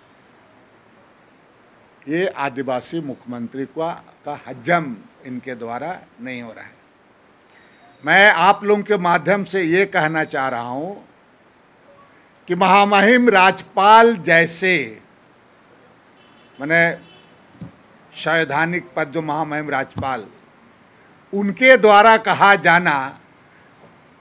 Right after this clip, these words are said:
और प्रतिनिधिमंडल को आश्वस्त कर देना कि दो, एक दो दिन में इसको स्पष्ट कर दिया जाएगा, तस्वीर साफ हो जाएगी, लेकिन अभी तक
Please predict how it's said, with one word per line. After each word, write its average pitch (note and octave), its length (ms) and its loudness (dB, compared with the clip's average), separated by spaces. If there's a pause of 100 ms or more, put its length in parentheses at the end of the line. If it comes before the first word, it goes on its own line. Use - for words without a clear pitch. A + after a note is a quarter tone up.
(500)
और F#3 280 0
प्रतिनिधिमंडल G3+ 920 0
को A3+ 120 -4
आश्वस्त G3 580 0
कर G3 200 2
देना D#3+ 520 -6 (680)
कि D#3 100 -8
दो, F#3+ 520 2
एक G3 320 2
दो F3 220 -6
दिन E3+ 280 0
में D#3+ 380 -8 (960)
इसको F#3+ 400 -6
स्पष्ट E3+ 460 -8
कर D#3 160 -4
दिया C#3+ 260 -4
जाएगा, C#3 340 -4
तस्वीर D#3+ 460 -10
साफ C#3 380 -10
हो B2+ 100 -12
जाएगी, B2+ 400 -10 (760)
लेकिन F#3 260 -4
अभी D#3 460 -4
तक F#3+ 300 -2